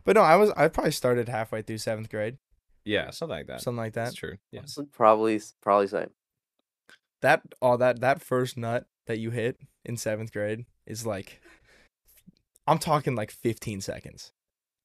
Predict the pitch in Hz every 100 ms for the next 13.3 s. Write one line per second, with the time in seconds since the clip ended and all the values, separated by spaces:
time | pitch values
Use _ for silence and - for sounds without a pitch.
0 | _ - 107 143 147 147 139 135 127 -
1 | 135 110 123 113 101 104 120 117 107 98
2 | - - 92 - 98 - 131 120 - 73
3 | 90 90 170 175 151 139 147 143 123 123
4 | 101 - - 131 147 143 131 143 127 117
5 | 117 110 120 117 110 113 110 135 101 98
6 | 110 95 85 92 90 82 87 107 113 117
7 | 110 110 107 104 98 95 95 98 101 170
8 | 160 180 - 165 160 143 170 143 - 139
9 | 117 113 82 - 131 143 - 131 127 -
10 | 123 120 127 131 131 147 - 185 170 147
11 | 135 127 120 104 107 - 107 85 71 _
12 | _ _ - 120 101 107 101 107 92 78
13 | 65 -